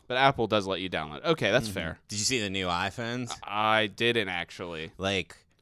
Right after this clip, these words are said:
Speaker 1: Tell us, cell phone man.
Speaker 2: <laughs> I, wow, they are fucking expensive is all I have to say about that. Like, they are, I don't know, man. I don't understand Apple. Like, maybe an Apple person could explain this to me,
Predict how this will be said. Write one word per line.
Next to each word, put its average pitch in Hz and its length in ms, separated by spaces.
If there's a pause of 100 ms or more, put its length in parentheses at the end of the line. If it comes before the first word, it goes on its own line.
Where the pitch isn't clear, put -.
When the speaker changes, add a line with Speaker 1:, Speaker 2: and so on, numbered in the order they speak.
(200)
Speaker 1:
Tell 156 240
us, - 260 (240)
cell 120 260
phone 120 280
man. 117 260
Speaker 2:
<laughs> 117 100
I, 127 600
wow, 98 460
they 104 320
are 92 100
fucking 87 380
expensive 85 680
is 80 100
all 82 160
I 85 140
have 85 120
to - 80
say 90 180
about 80 260
that. 82 260
Like, 82 280
they 104 260
are, 82 240 (500)
I 135 120
don't 170 180
know, 117 320
man. 98 380
I 120 180
don't 226 180
understand 120 640
Apple. 104 480
Like, 98 240
maybe 120 260
an 113 60
Apple 104 340
person 113 400
could 107 160
explain 101 480
this 110 220
to 113 100
me, 107 240